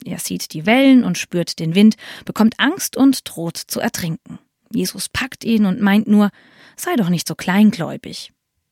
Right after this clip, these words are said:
Was er damit meint? „Wenn ich dir sage, du kannst losgehen, dann kannst du auf mich setzen, dann klappt es auch. Vertrau mir.“ Leicht gesagt. Aber so ganz einfach ist das ja nicht. Ich finde es schon ziemlich mutig, dass der Mann es überhaupt gewagt hat,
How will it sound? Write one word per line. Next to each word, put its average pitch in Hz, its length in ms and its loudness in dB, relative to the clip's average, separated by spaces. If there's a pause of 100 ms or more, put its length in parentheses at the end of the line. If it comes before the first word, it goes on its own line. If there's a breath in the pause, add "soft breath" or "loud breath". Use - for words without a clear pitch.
(140)
Was 156 160 -14
er - 60 -14
damit - 280 -12
meint? 180 360 -4 (880 soft breath)
„Wenn 277 180 4
ich 339 140 -6
dir 269 140 0
sage, 240 360 -2
du 220 140 -2
kannst - 440 -2
losgehen, 180 680 -2 (440)
dann 175 220 -4
kannst 208 360 -4
du 220 80 -4
auf - 200 -4
mich 185 180 -4
setzen, 220 360 -6
dann 175 160 -6
klappt - 380 -8
es - 180 -8
auch. - 340 -16 (220)
Vertrau 269 340 -4
mir.“ 175 280 0 (880)
Leicht 151 440 -6
gesagt. - 560 -10 (240)
Aber 185 280 -2 (360 loud breath)
so - 120 -4
ganz 254 220 2
einfach 165 340 -6
ist - 240 -8
das - 160 -8
ja - 100 -10
nicht. - 320 -18 (500 loud breath)
Ich 233 120 2
finde 339 220 -2
es 240 140 0
schon 233 160 4
ziemlich 254 340 2
mutig, 269 420 2
dass 180 200 -4
der 170 120 0
Mann 185 180 2
es 180 120 -2
überhaupt 175 480 -6
gewagt 151 420 -6
hat, 160 140 -6